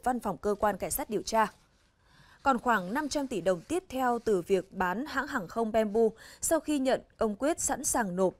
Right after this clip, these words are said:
để hoàn thành nghĩa vụ dân sự. Ngoài ra, cựu chủ tịch F L C cũng đang nhờ gia đình huy động thêm từ bạn bè, người thân và đồng thời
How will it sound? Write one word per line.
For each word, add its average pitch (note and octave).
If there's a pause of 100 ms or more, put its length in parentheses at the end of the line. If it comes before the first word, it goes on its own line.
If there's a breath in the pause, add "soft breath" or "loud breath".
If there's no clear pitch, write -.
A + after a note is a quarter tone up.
để F#3
hoàn F#3
thành F3
nghĩa G#3
vụ A#3+
dân G3
sự. G3 (840 loud breath)
Ngoài C4+
ra, D#4
cựu C#4
chủ G3
tịch F#3
F E4
L A#3
C G#3+
cũng G3+
đang G#3+
nhờ F#3
gia G3+
đình F#3+
huy G#3+
động F#3+
thêm A#3+
từ G3+
bạn F3+
bè, F3+
người E3
thân A#3 (480 loud breath)
và G#3
đồng F#3+
thời F#3+